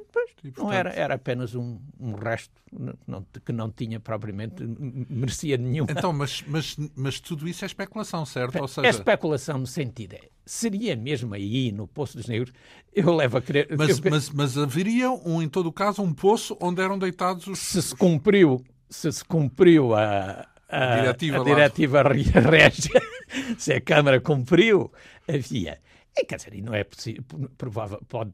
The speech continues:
Speaker 1: não ter feito poço, ter feito uma vala, uma ca-, e o que acontece, o que eu estava a dizer é,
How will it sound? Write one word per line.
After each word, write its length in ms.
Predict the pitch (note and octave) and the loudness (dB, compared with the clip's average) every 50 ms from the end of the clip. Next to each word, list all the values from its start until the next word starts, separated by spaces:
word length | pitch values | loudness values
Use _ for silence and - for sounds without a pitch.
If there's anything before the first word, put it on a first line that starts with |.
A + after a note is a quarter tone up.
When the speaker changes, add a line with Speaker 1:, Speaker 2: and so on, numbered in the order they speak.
| _ | _
Speaker 1:
não 160 | - C#3 A2+ A2 | -12 -10 -10 -10
ter 180 | - - G#2+ | -10 -10 -12
feito 280 | - - - G2 - - _ _ | -12 -12 -12 -14 -14 -16 _ _
poço, 360 | - E3 D#3+ G#2+ D#2+ - - | -8 -6 -6 -6 -8 -10 -16
ter 160 | _ - G2 | _ -16 -16
feito 260 | - - - F#2+ - - | -16 -14 -14 -14 -14 -12
uma 160 | G2+ G2 G2+ F2+ | -12 -10 -10 -8
vala, 560 | E2+ G#2 A#2 A#2+ A2+ G#2+ G2 F2+ F2+ F2 E2 | -4 0 2 2 2 2 0 -2 -6 -10 -12
uma 240 | E2 F2 F2 F2+ F2 | -14 -14 -14 -16 -16
ca-, 180 | - - - - _ _ _ _ _ _ | -16 -18 -18 -18 _ _ _ _ _ _
e 280 | - E3+ D3 A#2 F#2+ - | -6 -4 -4 -4 -6 -6
o 120 | - F3 A#2+ | -8 -8 -8
que 160 | - - F#3+ | -4 -4 -6
acontece, 760 | B2+ - E3 C3+ G#2 F#2+ - G#2+ E2 - - - G2+ G#2 G#2 | -4 -4 -4 -6 -6 -6 -8 -12 -12 -12 -12 -12 -10 -8 -10
o 40 | F#2+ | -10
que 100 | - - | -8 -10
eu 40 | A#2 | -8
estava 240 | - - A#2+ G2 A2+ | -8 -8 -8 -8 -8
a 20 | |
dizer 340 | G#2+ G2 G2+ E2+ G#2 F#2 D#2+ | -8 -8 -8 -8 -10 -10 -10
é, 180 | F2+ F2 D#2+ | -12 -14 -16